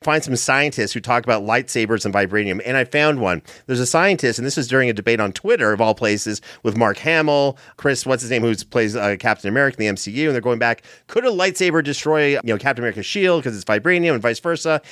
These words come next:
And Phil Plait, that's his name, said, "Here's the deal. Vibranium absorbs impact energy, kinetic energy. A lightsaber uses heat, so it should slice through it." Now, I'm saying, I'm not saying it's gonna slice through it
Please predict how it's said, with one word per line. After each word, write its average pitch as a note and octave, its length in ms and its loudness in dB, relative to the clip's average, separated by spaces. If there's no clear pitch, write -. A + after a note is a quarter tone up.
And C3+ 260 0
Phil G3 480 0
Plait, C#3+ 560 -2
that's A2 220 0
his A#2+ 160 -4
name, A2+ 240 2
said, G#2+ 380 0
"Here's D#3+ 240 0
the D#3 80 -2
deal. C3+ 160 2
Vibranium D#3+ 640 0
absorbs B2 760 0
impact C3 540 0
energy, A#2+ 380 -2
kinetic B2 320 -2
energy. F2+ 340 -4
A G#2+ 140 0
lightsaber C3+ 600 0
uses A#2 300 -6
heat, E3+ 300 -2
so C3 180 2
it - 100 2
should F#3 300 2
slice C3+ 520 0
through B2+ 360 -2
it." D2+ 140 -6
Now, B2+ 120 2
I'm B2+ 80 0
saying, D#3+ 260 0
I'm - 260 -12
not G3+ 120 0
saying F#3+ 120 2
it's - 80 -2
gonna D3+ 120 2
slice D#3 280 -2
through C#3+ 200 0
it B2 140 -4